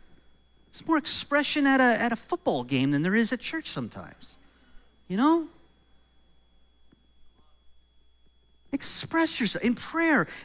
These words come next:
Be yourself and, and begin to say, "God, I want to be myself in prayer." What would that look like? What would it look like, God, to bring my creative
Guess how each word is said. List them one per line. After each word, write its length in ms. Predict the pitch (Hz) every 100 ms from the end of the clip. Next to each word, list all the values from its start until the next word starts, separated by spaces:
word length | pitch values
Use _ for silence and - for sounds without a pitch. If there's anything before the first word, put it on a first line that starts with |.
| -
Be 280 | 311 330 320
yourself 680 | 302 240 - - 320 269 190
and, 100 | 175 - -
and 100 | 262
begin 220 | 269 339
to 100 | 330
say, 180 | 311 247
"God, 340 | 269 269 254
I 120 | 240
want 120 | 294 311
to 60 |
be 160 | 240 277
myself 720 | 240 220 - - 302 320 -
in 120 | 226
prayer." 240 | - 202 175
What 180 | 262
would 120 | 302 311
that 160 | 262
look 320 | 208 277 -
like? 300 | 247 180 123 - - - - _ _ _ _ _ _ _ - - _ _ _ _ _ _ - - -
What 160 | 254 330
would 120 | 349
it 80 | 311
look 260 | 240 320 311
like, 240 | 285 226
God, 220 | 220 208
to 80 | 226
bring 260 | 190 262 247
my 140 | 240
creative 760 | - - 240 247 269 285 269